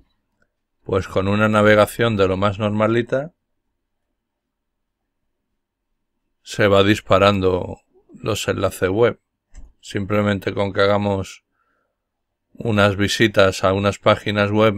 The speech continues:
de lo más corrientes que pueda hacer cualquier usuario, no hace falta que sean enlaces complicados.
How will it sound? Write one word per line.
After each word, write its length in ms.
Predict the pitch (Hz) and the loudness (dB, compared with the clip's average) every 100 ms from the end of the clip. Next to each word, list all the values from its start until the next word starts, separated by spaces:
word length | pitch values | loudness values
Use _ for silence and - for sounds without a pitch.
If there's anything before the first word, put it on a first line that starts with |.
| 101 | -2
de 180 | 98 | -2
lo 260 | 95 95 92 | 0 -2 -4
más 400 | 92 98 95 - | -4 -2 -2 -4
corrientes 580 | - 101 107 107 101 95 | -2 0 2 0 -2 -4
que 140 | - | -6
pueda 220 | 98 101 | 0 2
hacer 260 | 98 - 98 | 2 0 -2
cualquier 400 | 101 95 90 101 | 0 0 0 -4
usuario, 560 | 104 - 117 110 139 - _ _ _ _ | -2 2 2 2 -2 -8 _ _ _ _
no 80 | - | -8
hace 180 | 98 101 | -6 -2
falta 380 | - 98 98 95 | 0 0 0 -2
que 80 | |
sean 240 | 98 - 104 | -2 -2 -2
enlaces 500 | 98 95 98 - 98 | -2 -2 -2 -2 -4
complicados. 880 | 101 98 98 98 117 113 165 - | -4 -6 -8 0 2 2 -4 -10